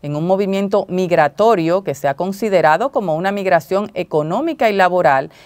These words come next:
y los intentos por detener o disminuir parecen misión imposible para el gobierno.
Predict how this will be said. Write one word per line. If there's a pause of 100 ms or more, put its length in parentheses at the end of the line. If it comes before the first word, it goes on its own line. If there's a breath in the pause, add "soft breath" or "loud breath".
(140 loud breath)
y
los
intentos
por
detener
o
disminuir
parecen
misión
imposible
para
el
gobierno.